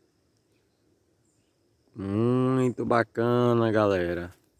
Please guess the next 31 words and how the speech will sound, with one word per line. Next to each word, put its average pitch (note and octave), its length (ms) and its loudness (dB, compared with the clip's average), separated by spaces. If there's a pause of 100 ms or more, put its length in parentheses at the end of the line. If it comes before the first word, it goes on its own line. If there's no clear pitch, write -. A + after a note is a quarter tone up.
(960)
Eu G#2 100 -6
não A#2 160 0
conhecia B2 520 2
essa B2 200 -4
planta B2 520 -6
não, A#2+ 340 0
essa, B2 420 -8 (220)
os - 160 -4
pés A2+ 340 2
dela A2+ 280 2
não. G2 200 -4
Só G#2+ 140 -8
sei C#3+ 180 -4
que - 80 -12
a D#3 60 -2
polpa - 340 -6
dela D3+ 220 6
é D#3+ 40 4
uma D3 100 4
maravilha. G#2+ 840 0
Quem G#2+ 140 -14
nunca B2 200 -8
provou, A#2 600 0 (2000)
show G2+ 280 -6
de G#2+ 80 -2
bola, G2 440 2
viu? B2 200 -6 (3000)
É - 160 -8
isso G#2+ 180 -2
aí, A2+ 140 6
galera. G#2+ 460 2